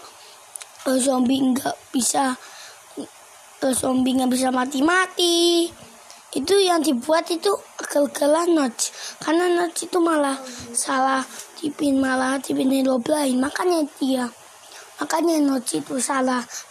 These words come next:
pilih. Jadi teman-teman kalau main game Minecraft, jangan,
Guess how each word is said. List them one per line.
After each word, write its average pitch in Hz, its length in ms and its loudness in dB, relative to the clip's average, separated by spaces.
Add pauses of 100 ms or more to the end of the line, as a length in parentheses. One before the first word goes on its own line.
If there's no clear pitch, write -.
pilih. 294 480 2 (400)
Jadi 285 320 -2
teman-teman 330 480 2
kalau 381 240 2
main 285 240 0
game 285 240 0
Minecraft, 302 720 0 (560)
jangan, 277 480 0